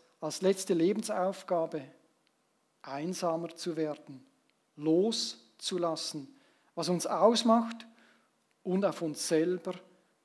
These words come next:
zu verzichten. Ich glaube, das ist eine tiefe Wahrheit in unserem Leben, im Leben eines Jüngers als Jesus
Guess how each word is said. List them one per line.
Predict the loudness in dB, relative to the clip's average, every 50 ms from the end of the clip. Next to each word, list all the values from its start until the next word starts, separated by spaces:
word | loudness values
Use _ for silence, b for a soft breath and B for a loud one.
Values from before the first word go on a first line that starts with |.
| _ _ _
zu | -12 -10 -8
verzichten. | -8 -10 -10 -10 -10 -10 -10 -10 -10 -12 -14 -14 -16 -18 -20 -20 -20 _ _ _ _ _ _ _ _ _ _ _ _ _ _ _ _ _ _ _ _ _ _ _ _ _ _ _ _ _ _ _ _ _ _ _ _ _ _ _ _ _ _ _ B B B B B B B B B B B B B B B B B B
Ich | -6 0
glaube, | 2 4 6
das | 6 4
ist | 4 4 4 4
eine | 2 2 2 2
tiefe | 4 6 8 8 8 6 4 4
Wahrheit | 6 6 6 6 4 4 2 0 0
in | -2 -2
unserem | -2 -2 -4 -4 -4 -4 -2
Leben, | 0 2 4 4 4 2 0 -2 -4 -6 -8 -12 -16 -20 -20 -20 _ _ _ _ _ _ _ _ _ _ _ _ _ _ _
im | -8 -4 2
Leben | 4 6 6 6 6 4
eines | 2 0 -2 -4 -6 -6
Jüngers | -4 -2 0 2 2 2 0 0 -2 -4
als | -4 -4 -6 -6 -8 -8
Jesus | -2 0 2 2 2 0 -2 -4 -6 -8 -8 -8 -8 -10 -10 -12 -12 -14